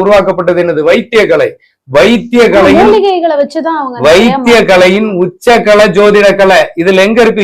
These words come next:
Speaker 1: யோகம், அவயோகம்? எங்க இருக்கு பணம், பரிகாரம்? பரிகாரம் என்பது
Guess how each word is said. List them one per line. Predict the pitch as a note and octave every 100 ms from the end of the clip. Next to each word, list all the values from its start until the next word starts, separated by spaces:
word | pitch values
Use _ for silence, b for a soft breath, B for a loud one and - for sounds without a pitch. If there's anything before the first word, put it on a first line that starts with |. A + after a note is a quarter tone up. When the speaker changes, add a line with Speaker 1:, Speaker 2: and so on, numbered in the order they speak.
| F#3
Speaker 1:
யோகம், | G#3 F#3 G#3 - _ _ _ _ _ _ _ _ _ -
அவயோகம்? | G3+ A3+ G#3+ F3 G#3+ - _ _ D#3
எங்க | A#3 B3
இருக்கு | G3+ C#3 F3+
பணம், | G3 G#3 A#3+ - _ _ _ _ _ _ -
பரிகாரம்? | A3+ A3+ G#3 G3 G#3+ - _ _ _ _
பரிகாரம் | C3+ G#3 B3 C#4 B3+ A#3
என்பது | A3+